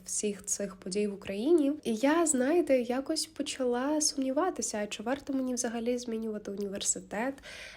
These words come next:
рік втрачати, перевступати незрозуміло куди, у якийсь там Львів, хоча я все життя мріяла про те, щоб бути в Києві, в мене в Києві є житло. Чому, нащо мені весь цей стрес, якщо можна спокійно продовжувати навчатися в Києво-Могилянській академії?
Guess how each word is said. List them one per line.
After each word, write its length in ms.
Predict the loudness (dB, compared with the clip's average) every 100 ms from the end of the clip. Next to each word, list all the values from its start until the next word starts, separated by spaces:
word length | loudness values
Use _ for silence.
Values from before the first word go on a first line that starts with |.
| -2
рік 280 | 0 0
втрачати, 1000 | -6 -6 -6 0 0 2 2 0 0 -2 0
перевступати 720 | 0 0 -4 -4 -2 -2 0
незрозуміло 760 | -4 -4 0 0 2 2 2 0
куди, 560 | -4 -4 0 2 0
у 140 | -2 -4
якийсь 360 | -2 -2 -4
там 260 | -6 -2 0
Львів, 560 | -2 -4 -4 -4 -4 -8 -16 -16 -12
хоча 220 | -8 -4
я 100 | -2
все 220 | 0 0
життя 280 | -2 -4 -4
мріяла 400 | -4 -4 -4 -6
про 160 | -8 -8
те, 160 | -6
щоб 220 | -6 -6
бути 240 | -8 -8 -8
в 80 | -8
Києві, 600 | 0 2 2 -2 -4 -4
в 80 |
мене 180 | -2 -2
в 120 | -4
Києві 280 | -4 -6 -4
є 200 | -4 -4
житло. 520 | -4 -6 0 2 2 0 -12 -16 -18 -8
Чому, 560 | -4 0 2 4 4
нащо 440 | 4 0 -2 -4 -4
мені 340 | -2 0 -2
весь 280 | -2 -4 -4
цей 180 | -6 -4
стрес, 520 | -4 -2 -2 -2 -4
якщо 320 | -8 -4 -2
можна 280 | -2 -4 -6
спокійно 600 | -8 -8 -2 6 8 8
продовжувати 800 | 4 -2 0 2 4 4 0 -4
навчатися 540 | -6 -6 -6 -4 -6 -6
в 80 | -6
Києво-Могилянській 640 | -4 -6 -8 -6 -6 -6
академії? 520 | -6 0 4 6 4